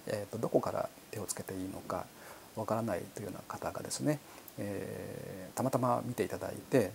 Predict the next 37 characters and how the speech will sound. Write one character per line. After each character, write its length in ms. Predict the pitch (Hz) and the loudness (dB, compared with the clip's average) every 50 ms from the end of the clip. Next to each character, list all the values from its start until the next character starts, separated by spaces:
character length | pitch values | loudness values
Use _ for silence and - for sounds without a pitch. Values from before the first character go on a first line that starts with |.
| - | -4
あ 140 | - - - | -6 -4 -4
の、 220 | 104 98 95 95 - | -4 -4 -4 -4 -2
「あ、 60 | - - | -2 0
こ 140 | - - | 0 0
ん 40 | 98 | 0
な 60 | 101 | 2
こ 80 | 113 - | 2 2
と 80 | - - | 2 0
や 60 | - | -4
っ 20 | |
て 140 | - - 113 | -2 -2 -2
た 80 | 104 98 | -2 0
ん 40 | |
で 80 | 101 - | -2 -4
す 120 | - 104 | -4 -2
ね」 160 | 104 113 113 - | 0 0 0 0
と 60 | - | -2
い 20 | 101 | -6
う 20 | |
よ 60 | - 104 | -6 -6
う 20 | |
な 60 | 104 | -4
こ 80 | - - | -6 -2
と 60 | 104 | 2
で、 160 | 120 110 104 - - - - - - - | 2 2 2 0 -6 -14 -14 -14 -8 -2
「効 120 | - 107 | -2 0
果 120 | 95 - - | 2 4 2
あ 60 | - | 2
る 80 | - - | 0 -2
ん 60 | - | -4
で 80 | - | -2
し 100 | - - | -2 -2
ょ 40 | - | -2
う 40 | - | -2
か」 140 | - - - | -4 -4 -6
と 80 | - - | -8 -4
か、 240 | - - 131 117 | 2 4 4 4